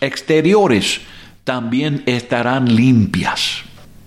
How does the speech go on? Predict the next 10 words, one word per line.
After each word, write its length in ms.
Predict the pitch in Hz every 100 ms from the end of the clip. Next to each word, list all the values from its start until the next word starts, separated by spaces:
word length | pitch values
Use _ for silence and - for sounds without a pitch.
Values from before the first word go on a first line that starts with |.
| - - - - -
En 200 | 123 123
lugar 480 | 127 120 123 156 151
de 160 | 143 135
estar 480 | - 151 151 143
convencidos 1040 | - 135 127 113 101 - - 214 208 202 170
de 140 | 185
su 220 | 170 180
hipocresía, 1080 | - 170 175 170 165 165 - 185 175 165 165 -
los 240 | 123 117
fariseos 1040 | - 120 113 110 - 170 170 165 - -